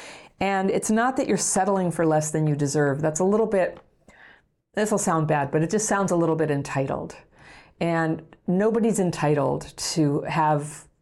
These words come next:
like, things a certain way. Like, we have to step up and we ha-, you're the mom,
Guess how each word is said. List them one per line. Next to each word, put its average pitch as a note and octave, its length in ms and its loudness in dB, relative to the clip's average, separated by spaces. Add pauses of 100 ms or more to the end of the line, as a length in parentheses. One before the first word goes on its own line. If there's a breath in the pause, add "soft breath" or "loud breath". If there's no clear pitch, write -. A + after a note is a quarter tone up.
like, D3 260 0
things D#3 300 0
a D3+ 60 0
certain D3+ 400 -2
way. C#3 300 0
Like, C#3+ 260 -2
we G3 380 2
have F3+ 320 0
to D#3 80 -2
step D#3 340 -2
up C#3+ 240 0
and C#3 200 -4 (380 loud breath)
we G3 200 2
ha-, G3 220 -2
you're G#3+ 260 2
the A3+ 80 2
mom, D#3+ 480 -2